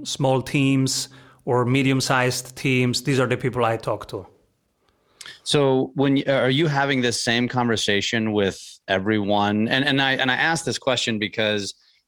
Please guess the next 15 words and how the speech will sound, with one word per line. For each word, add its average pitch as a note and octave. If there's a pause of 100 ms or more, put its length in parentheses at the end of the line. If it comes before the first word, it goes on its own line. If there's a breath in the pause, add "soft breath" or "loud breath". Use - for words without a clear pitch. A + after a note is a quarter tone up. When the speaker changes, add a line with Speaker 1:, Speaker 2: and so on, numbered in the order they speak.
Speaker 2:
like, A#2+
what D#3+
you E3
just C3
described G#2+
and G2+
sh-, -
and, G2
and G2
showed, B2+
you C3
know, C3
it's, B2
that's -
not, D#3+